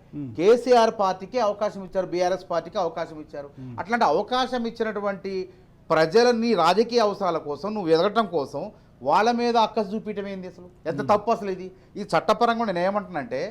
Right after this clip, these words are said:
Speaker 2: సెటిలర్ అనేది లేదు, అందరు ఉన్నారు ఇక్కడ. రాజస్థాన్
Speaker 1: మ్మ్.
Speaker 2: మార్వాడీస్ ఉన్నారు, అన్ని రాష్ట్రాల నుంచి
Speaker 1: వాళ్ళకి ఓటు
Speaker 2: ఇక్కడ,
Speaker 1: హక్కులు కూడా
Speaker 2: ఆ,
Speaker 1: ఇక్కడే
Speaker 2: అన్ని
Speaker 1: ఉన్నాయి.
Speaker 2: రాష్ట్రాల నుంచి ఇక్కడ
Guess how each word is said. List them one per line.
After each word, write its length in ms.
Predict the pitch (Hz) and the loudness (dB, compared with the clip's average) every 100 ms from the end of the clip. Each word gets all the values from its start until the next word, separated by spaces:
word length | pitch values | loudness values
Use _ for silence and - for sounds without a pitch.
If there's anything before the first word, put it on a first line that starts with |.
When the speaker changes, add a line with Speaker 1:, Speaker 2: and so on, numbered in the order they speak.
| - - - _ - | -10 -20 -20 _ -10
Speaker 2:
సెటిలర్ 360 | 127 202 220 | -8 -2 0
అనేది 240 | 240 233 196 | 0 -2 0
లేదు, 100 | 202 | 2
అందరు 360 | 165 135 175 226 | 2 0 0 2
ఉన్నారు 200 | 226 226 | 4 4
ఇక్కడ. 220 | 208 202 | 2 2
రాజస్థాన్ 680 | 170 135 151 165 165 160 139 | 2 2 0 -2 -4 -2 -2
Speaker 1:
మ్మ్. 100 | 131 | 2
Speaker 2:
మార్వాడీస్ 580 | 139 160 180 170 151 135 | 4 4 4 2 -2 -8
ఉన్నారు, 420 | 127 127 139 139 | -10 -10 -8 -8
అన్ని 240 | 147 214 | -6 -6
రాష్ట్రాల 520 | 180 170 190 - 208 190 | 2 2 2 2 2 2
నుంచి 200 | 180 151 | -2 0
Speaker 1:
వాళ్ళకి 280 | 143 156 | 2 2
ఓటు 180 | 143 175 | 2 2
Speaker 2:
ఇక్కడ, 160 | 180 233 | 4 6
Speaker 1:
హక్కులు 200 | 220 220 | 6 4
కూడా 180 | 220 185 | 4 6
Speaker 2:
ఆ, 20 | |
Speaker 1:
ఇక్కడే 180 | 214 220 | 6 4
Speaker 2:
అన్ని 120 | 208 | 4
Speaker 1:
ఉన్నాయి. 160 | 240 | 4
Speaker 2:
రాష్ట్రాల 460 | 202 180 208 247 240 | 4 4 4 2 2
నుంచి 180 | 226 214 | 0 -4
ఇక్కడ 120 | 254 | -4